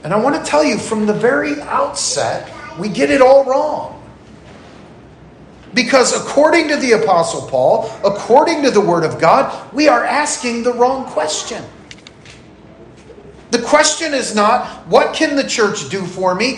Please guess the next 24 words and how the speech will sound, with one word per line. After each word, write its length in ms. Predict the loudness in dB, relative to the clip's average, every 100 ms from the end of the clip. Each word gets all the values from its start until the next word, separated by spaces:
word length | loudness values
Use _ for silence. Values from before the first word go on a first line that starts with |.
| -10 -2
How 240 | 0 2
can 240 | 0 -2
the 80 | -2
church 420 | 0 0 -2 -4 0
benefit 580 | 0 0 -4 -6 -8 -8
me?" 380 | -10 -10 -14 -20 -20 -20 -20 -20 -20 -20 -20 -20 -20 -20 -20 -12
We 140 | -2 0
should 240 | 0 -2
be 100 | 0
approaching 560 | 0 4 2 2 -4 -4
the 80 | -2
church 320 | -2 -2 -4
and 100 | -4
saying, 360 | -2 -2 -2 -8 -14 -2
"How 340 | 2 4 2
can 180 | 0 0
I 200 | 0 0
serve 600 | -2 -2 2 2 0 0
my 160 | 2 2
brothers 460 | 4 2 2 -4 -8
and 100 | -10
sisters 520 | -6 -6 -6 -10 -10
in 160 | -12 -12
Christ? 680 | -8 -6 -6 -8 -14 -16